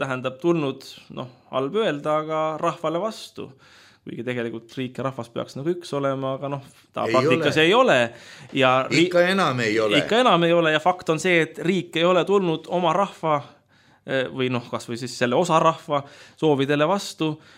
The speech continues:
Speaker 1: ja see on loomulik reaktsioon, see on loomulik tulemus sellele, et ühel hetkel see rahvas ütleb, et aga kuule, et meil sinu riiki pole üldse tarviski, et me loome hoopis oma riigi. Ja ma arvan, et see on Euroopa Liidu lagunemine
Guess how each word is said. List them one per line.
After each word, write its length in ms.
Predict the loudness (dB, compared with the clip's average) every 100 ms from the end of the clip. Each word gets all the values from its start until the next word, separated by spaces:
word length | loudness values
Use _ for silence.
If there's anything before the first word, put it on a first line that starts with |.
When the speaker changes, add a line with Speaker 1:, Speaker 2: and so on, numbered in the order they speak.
| _
Speaker 1:
ja 160 | -4 -2
see 120 | 0 -2
on 80 |
loomulik 420 | 0 0 -2 -4 -2
reaktsioon, 460 | -4 -2 -2 -2 -2
see 80 | -4
on 80 | -2
loomulik 340 | -4 -4 -6
tulemus 380 | -4 -2 -2 -4
sellele, 380 | -4 -2 -2 -4
et 80 | -4
ühel 220 | -4 -4
hetkel 260 | -6 -8 -6
see 120 | -6
rahvas 240 | -4 -4 -6
ütleb, 300 | -6 -8 -4
et 80 |
aga 140 | -4 -4
kuule, 160 | -4 -4
et 140 | -4
meil 160 | -6 -4
sinu 200 | -6 -2
riiki 240 | -2 -4 -8
pole 160 | -6
üldse 180 | -6 -6
tarviski, 460 | -4 -4 -6 -10 -8
et 80 |
me 80 | -2
loome 260 | -2 -2 -4
hoopis 300 | -4 -4 -4
oma 200 | -2 0
riigi. 320 | 0 -2 -6 -14 -16 -20 -20 -8
Ja 80 | 0
ma 80 | 2
arvan, 240 | 2 0
et 320 | -2 -6 -20 -18
see 220 | -2 0 2
on 300 | 0 -2 -6
Euroopa 460 | -4 0 0 -2 -2
Liidu 400 | -2 0 -2 2
lagunemine 800 | 2 4 2 2 2 2 0